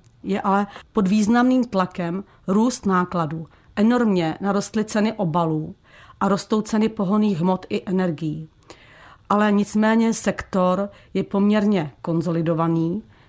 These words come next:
významně inovuje, a to zejména ve prospěch zdravého životního stylu.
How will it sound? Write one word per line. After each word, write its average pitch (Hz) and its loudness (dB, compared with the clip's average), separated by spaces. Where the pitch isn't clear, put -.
významně 214 2
inovuje, 185 0
a 190 -4
to 196 -2
zejména 190 2
ve 180 -2
prospěch - -4
zdravého 175 -2
životního 175 -2
stylu. 156 -10